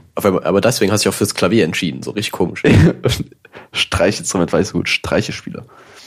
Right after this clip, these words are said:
Speaker 1: Ich find Geige tatsächlich auch sehr geil, aber ich find das Klavier ist ein All-, ist einfach das All-Time beste Instrument.
Speaker 2: Ja. Oder Saxophon.
Speaker 1: Saxophon,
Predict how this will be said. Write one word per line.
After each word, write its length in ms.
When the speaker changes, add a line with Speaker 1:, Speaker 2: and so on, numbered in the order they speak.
Speaker 1:
Ich 100
find 140
Geige 300
tatsächlich 460
auch 80
sehr 160
geil, 160
aber 80
ich 80
find 100
das 100
Klavier 280
ist 120
ein 60
All-, 260
ist 140
einfach 160
das 140
All-Time 500
beste 280
Instrument. 500
Speaker 2:
Ja. 160
Oder 140
Saxophon. 720
Speaker 1:
Saxophon, 880